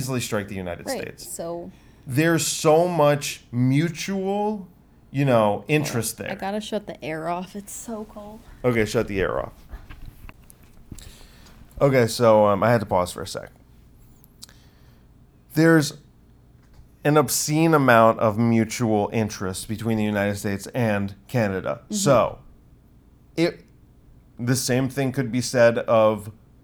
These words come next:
Speaker 1: the nations of the United Kingdom or Ireland. Like, if Ireland, not Northern Ireland, but Ireland, made an alliance, a military alliance with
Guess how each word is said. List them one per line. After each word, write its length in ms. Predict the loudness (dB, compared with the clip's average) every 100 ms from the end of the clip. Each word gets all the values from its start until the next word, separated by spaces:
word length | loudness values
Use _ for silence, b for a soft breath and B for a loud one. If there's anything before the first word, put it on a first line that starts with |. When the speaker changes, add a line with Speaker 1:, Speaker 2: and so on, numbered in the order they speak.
| -20 _ -20
Speaker 1:
the 460 | -8 -4 -4 -4 -10 -18 -6
nations 840 | -2 2 0 -2 -4 -4 -4 -8 -12 _ _ _ -4
of 220 | -2 -2
the 60 | -4
United 420 | 0 0 -2 -4
Kingdom 500 | -6 -4 -4 -6 -8 b b b b
or 280 | 4 6 6
Ireland. 680 | 6 6 4 -2 -6 -12 -20 b b b b
Like, 300 | 2 2 -4
if 120 | -6 -2 4
Ireland, 720 | 6 6 4 4 0 -2 -8 -8
not 280 | 2 4 4
Northern 380 | 4 2 2 0
Ireland, 460 | 0 0 -2 -4
but 140 | -2 0
Ireland, 560 | 2 2 0 -4 -8 -12 b b b b _ _ _ _ -10
made 400 | -2 2 2 2
an 120 | 2
alliance, 640 | 4 6 6 6 4 0 -2
a 60 | 0
military 540 | 2 4 2 2 2
alliance 460 | 2 0 -2 -4 -10
with 540 | -4 0 0 -2 -18